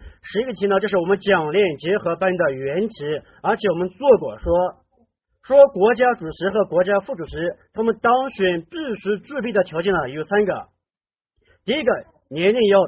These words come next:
达到四十五周岁以上，第二个要有中华人民共和国的国籍，第三个要有选举权和被选举权。所以说 A、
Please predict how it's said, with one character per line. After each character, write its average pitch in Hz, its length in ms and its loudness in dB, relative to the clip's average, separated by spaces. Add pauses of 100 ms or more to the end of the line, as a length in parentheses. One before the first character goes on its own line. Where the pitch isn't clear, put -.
达 165 140 -2
到 185 260 2
四 - 100 -8
十 196 80 -6
五 151 100 -4
周 196 120 -4
岁 233 100 -2
以 127 140 -2
上， 208 120 2 (580)
第 208 100 4
二 269 100 8
个 190 240 -2 (540)
要 226 180 6
有 185 120 4
中 262 260 -4
华 202 140 2
人 196 120 0
民 202 140 0
共 220 160 -4
和 185 140 0
国 190 100 -2
的 175 60 -4
国 175 200 2
籍， - 60 -6 (460)
第 196 80 -14
三 247 180 0
个 180 180 0
要 202 140 2
有 156 280 -2
选 196 420 -2
举 196 60 -12 (120)
权 151 200 -10
和 170 300 -2
被 208 200 -4
选 156 220 -10
举 143 60 -16
权。 117 320 -14 (600)
所 208 100 -2
以 202 40 0
说 185 80 0 (380)
A、 190 320 2